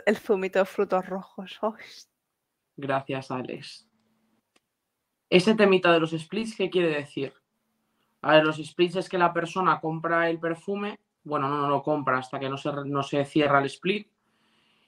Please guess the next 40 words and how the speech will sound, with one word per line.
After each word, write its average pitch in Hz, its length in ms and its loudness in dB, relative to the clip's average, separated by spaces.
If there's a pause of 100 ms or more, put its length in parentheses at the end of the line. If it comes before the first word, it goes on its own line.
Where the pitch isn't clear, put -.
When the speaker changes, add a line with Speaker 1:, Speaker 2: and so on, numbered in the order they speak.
Speaker 2:
y 180 240 4
no 175 160 10
se 185 100 0
saca 180 260 4
dinero. 151 440 2
O - 20 -20
sea, 143 140 -8
se 147 120 -4
vende 160 260 4
el 160 80 2
split 175 320 -2
al 170 120 4
precio 165 300 2
del 151 80 -4
mililitro, 165 460 2
lo 156 120 2
único 160 280 0
que 160 80 -4
se 160 140 -8
suma 160 320 4
más 165 300 6
es 143 120 -12
el 139 120 -10
precio 151 380 -4
del, 147 300 -6
pues, 127 200 -14
lo - 60 -12
que 123 80 -4
viene 131 160 -2
siendo 143 240 -6
el 135 80 -10
decant, 170 400 4
que 139 120 -2
lo 135 120 0
su-, - 220 -10
suele 185 320 8
ser 175 240 2
de 151 100 -4
quince, 175 400 -4
diez, 208 360 -2